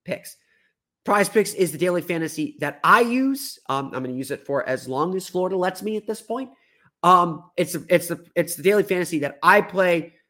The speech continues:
I feel like I'm pretty, pretty successful on it. I usually get my money back out of bad Super Bowl, but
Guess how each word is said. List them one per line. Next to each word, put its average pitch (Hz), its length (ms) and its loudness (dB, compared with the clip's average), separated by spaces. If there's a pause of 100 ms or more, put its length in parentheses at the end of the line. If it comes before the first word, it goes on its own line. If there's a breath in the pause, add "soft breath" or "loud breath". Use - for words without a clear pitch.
(220)
I 185 100 6
feel 202 220 2
like 190 220 2
I'm 185 140 -2
pretty, 190 260 -2 (220)
pretty 196 180 0
successful 190 560 -4
on 185 160 0
it. 170 100 -4
I 156 40 0
usually 170 420 -6
get 160 160 -4
my 160 100 0
money 160 200 -2
back 160 200 -4
out 160 80 -2
of 156 60 -4
bad 156 180 -4
Super 160 220 -8
Bowl, 151 180 0
but 165 240 -2